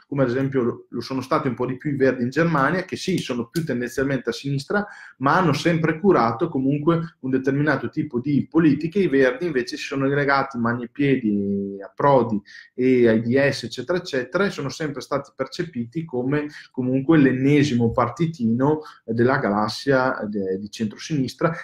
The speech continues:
e secondo me non hanno mai realmente fatto sul serio nel, nella loro, nella loro attività. Poi comunque, come vi ho detto poco fa, per me non c'è mai stata una coscienza verde in Italia, cioè magari ce l'abbiamo in tanti personalmente, adesso sta crescendo,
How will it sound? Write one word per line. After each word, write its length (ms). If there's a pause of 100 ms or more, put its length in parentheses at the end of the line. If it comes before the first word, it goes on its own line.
(140)
e 80
secondo 320
me 120
non 180
hanno 220
mai 360
realmente 460
fatto 320
sul 240
serio 680
nel, 680
nella 220
loro, 500
nella 200
loro 200
attività. 480
Poi 180
comunque, 200
come 300
vi 100
ho 80
detto 260
poco 200
fa, 180
per 140
me 100
non 120
c'è 120
mai 140
stata 320
una 120
coscienza 460
verde 260
in 60
Italia, 420
cioè 200
magari 320
ce 100
l'abbiamo 640
in 120
tanti 300
personalmente, 720
adesso 320
sta 200
crescendo, 800